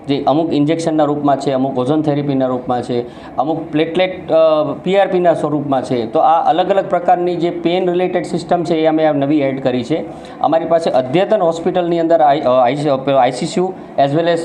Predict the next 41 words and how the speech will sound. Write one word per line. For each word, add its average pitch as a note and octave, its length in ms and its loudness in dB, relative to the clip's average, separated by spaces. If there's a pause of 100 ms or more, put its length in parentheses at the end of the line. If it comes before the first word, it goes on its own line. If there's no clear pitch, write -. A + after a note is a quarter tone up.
(100)
ઓ D3+ 100 0
ટી F3+ 200 0
છે, E3+ 220 0
જેની D#3+ 280 0
અંદર E3 220 2
અમે D#3+ 200 2
સિયામ E3+ 480 0
છે, F3 460 -4 (200)
અ, - 60 0
આઈ B2+ 360 4
આઈ E3 120 0
ટી E3 140 -2
વી E3 160 -2
છે E3 220 -2 (360)
અને C#3+ 140 0
ફૂલ E3 240 -2
ફ્લેજ, F3+ 460 -4
અ, C#3+ 80 2 (580)
એક D3 180 -2
એનેસ્થેસિયા D#3+ 480 0
સ્ટેશન D#3 400 -2
છે, D3 100 0
એટલે D3 180 -2
કોઈ D#3+ 200 -2
પણ F#3+ 160 -2
પ્રકારની E3+ 440 0
સર્જરી D#3+ 440 0
કરવી F3+ 320 0
હોય D3+ 60 2
ગંભીર C#3 400 0
પ્રકારની B2 440 0 (300)
તો E3 100 2
પણ E3+ 140 0
અમારી D#3+ 220 2
હોસ્પિટલમાં C#3+ 880 -2
શક્ય C#3+ 360 -2
છે. C3 160 -2
અને C#3+ 160 0
ખાસ E3 260 2
કરીને F#3 300 0
આની E3 240 0